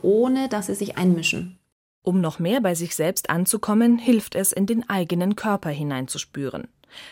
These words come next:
Speaker 2: Dazu hat Jon Kabat-Zinn, der Begründer der Achtsamkeit, den sogenannten Bodyscan entworfen.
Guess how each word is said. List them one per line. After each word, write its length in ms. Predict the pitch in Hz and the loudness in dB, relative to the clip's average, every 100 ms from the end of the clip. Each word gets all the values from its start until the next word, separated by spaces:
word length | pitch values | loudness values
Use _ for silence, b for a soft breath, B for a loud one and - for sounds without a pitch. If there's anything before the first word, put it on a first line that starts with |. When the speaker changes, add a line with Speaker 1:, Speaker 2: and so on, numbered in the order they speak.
| B | B
Speaker 2:
Dazu 420 | 156 165 - 277 | -4 -2 -4 -4
hat 240 | 233 220 180 | -6 -6 -4
Jon 240 | 190 240 | 0 0
Kabat-Zinn, 640 | 220 165 160 - 160 226 349 _ | -2 -4 -4 -4 -2 -2 -4 _
der 100 | 151 | -8
Begründer 440 | 151 151 170 240 170 | -6 -2 4 4 4
der 180 | 160 | 0
Achtsamkeit, 600 | - - 214 208 214 214 - B B B | -4 -4 -2 -2 -2 -4 -6 B B B
den 140 | 247 | 2
sogenannten 640 | 226 208 214 185 - 226 208 | 4 4 2 0 0 0 0
Bodyscan 720 | 196 196 160 139 - 143 143 | 0 0 -2 -6 -6 -6 -6
entworfen. 720 | 135 147 - 143 139 - 127 | -8 -10 -8 -8 -6 -8 -12